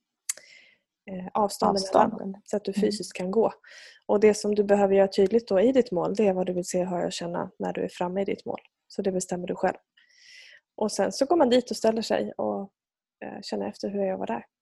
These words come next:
Speaker 1: Och man kan notera om det känns det som det är stopp på vägen eller hinder på vägen. Och då kan man notera vad är det jag behöver i fråga om personliga resurser. Eh, alltså trygghet, frihet, glädje, mod,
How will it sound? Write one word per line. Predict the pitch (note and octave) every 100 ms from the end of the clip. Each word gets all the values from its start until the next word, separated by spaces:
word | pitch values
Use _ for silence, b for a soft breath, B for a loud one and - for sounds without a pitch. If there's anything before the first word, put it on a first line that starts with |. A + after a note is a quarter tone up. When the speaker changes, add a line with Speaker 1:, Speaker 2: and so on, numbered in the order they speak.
| _ _ _ -
Speaker 1:
Och | G#3
man | G3+
kan | G3+ G3+
notera | G3 G3 G3 F#3 F#3
om | F#3
det | F3+ F3
känns | - G3
det | -
som | - F#3
det | F3+
är |
stopp | - F3+
på | -
vägen | E3+ D#3 G3 B3 A3+
eller | G3+
hinder | F#3+ F3+
på | -
vägen. | E3+ F#3+ A3+ A#3 A#3
Och | A3
då | G#3
kan | - G3
man | F#3
notera | F#3 F#3+ F3+
vad | F#3 F3+
är |
det | F3+
jag | F3
behöver | F3 F3 E3+ F3+ G3
i | G3+ G3
fråga | F#3 F3 E3+
om | E3+ E3+ -
personliga | F3 F3 E3+ E3
resurser. | D#3+ D#3+ D#3 - - G#3 - _ - B B B B B B - G3
Eh, | F3+ F3 F3+ F3+ F#3 - _ -
alltså | F#3 F3+ - - F3+ E3+ F3 _ _ _ _ -
trygghet, | F#3 F#3
frihet, | - F3+ F3+ -
glädje, | F3 F3 F3
mod, | F3 F3